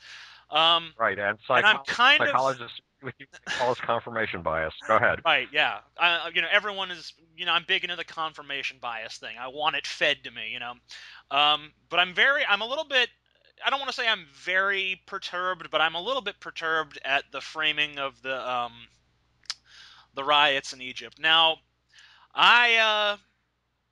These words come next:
Speaker 1: you know, I'm always for the usurping of autocratic dictators, which is what,
Speaker 2: <laughs>
Speaker 1: you know,
Speaker 2: Yeah, good.
Speaker 1: yeah, you know, President Mubarak, or however you pronounce his name,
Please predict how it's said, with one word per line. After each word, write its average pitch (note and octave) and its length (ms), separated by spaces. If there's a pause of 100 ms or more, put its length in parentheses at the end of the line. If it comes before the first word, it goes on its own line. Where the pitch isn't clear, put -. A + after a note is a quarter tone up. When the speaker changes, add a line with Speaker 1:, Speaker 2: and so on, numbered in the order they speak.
Speaker 1:
you F3+ 80
know, F3+ 120
I'm G3 180
always A#3 520
for F#3+ 760
the D#3+ 80
usurping E3 840
of D#3 100
autocratic D3+ 640
dictators, C3 640
which C#3 220
is C#3 340
what, B2+ 200 (340)
Speaker 2:
<laughs> - 0 (240)
Speaker 1:
you D#3+ 400
know, E3 260 (180)
Speaker 2:
Yeah, A2 180
good. A2 460 (300)
Speaker 1:
yeah, E3+ 280 (100)
you F3 80
know, E3+ 100
President F#3 480 (380)
Mubarak, E3 760
or C#3+ 100
however D3+ 240
you D3+ 80
pronounce D3+ 320
his C3+ 140
name, C#3 340